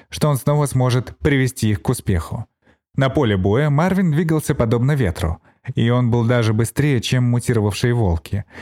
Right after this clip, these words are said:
Колдун в шоке наблюдал за ходом боя. Он прорычал несколько раз, и адъютант начал размахивать толстой деревянной дубинкой.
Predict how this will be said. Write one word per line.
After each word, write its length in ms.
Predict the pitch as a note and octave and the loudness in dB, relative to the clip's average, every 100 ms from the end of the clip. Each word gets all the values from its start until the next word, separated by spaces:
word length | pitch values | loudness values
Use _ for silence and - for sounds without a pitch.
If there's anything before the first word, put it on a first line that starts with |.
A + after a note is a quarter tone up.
| - - | -14 -2
Колдун 420 | A#2 A2+ C3+ B2 | 0 2 2 0
в 60 | - | -2
шоке 280 | D3 C#3 | -2 0
наблюдал 460 | C3 A2+ A2+ A2 A2+ | 0 2 2 2 2
за 140 | A#2 | 0
ходом 360 | A#2 G#2+ G2 G#2+ | 0 0 0 0
боя. 300 | G2 D#2+ E2 - - _ - | 0 0 -2 -8 -20 _ -4
Он 180 | A#2 G#2 | -2 0
прорычал 540 | A2+ A2+ A#2 - C3 | 0 2 0 0 0
несколько 480 | A#2 A#2 - G#2+ A#2 | 2 0 -2 -2 0
раз, 300 | A#2+ D3 - - - | 2 0 -4 -18 -4
и 40 | C3 | -2
адъютант 500 | B2+ C3 B2 E3 C3 | 2 0 0 0 0
начал 400 | C#3+ C#3 C#3 C#3 | 0 0 -2 0
размахивать 680 | C#3+ B2+ A#2 B2+ A#2 C3+ A2+ | 0 2 2 0 0 -2 0
толстой 360 | A#2+ A2+ - A2 | 0 0 -2 0
деревянной 560 | A2+ A2+ G#2 G#2 G#2+ | 0 2 2 2 0
дубинкой. 640 | G#2 G#2+ F#2+ D#2+ - G#2+ | 0 0 0 -2 -4 -10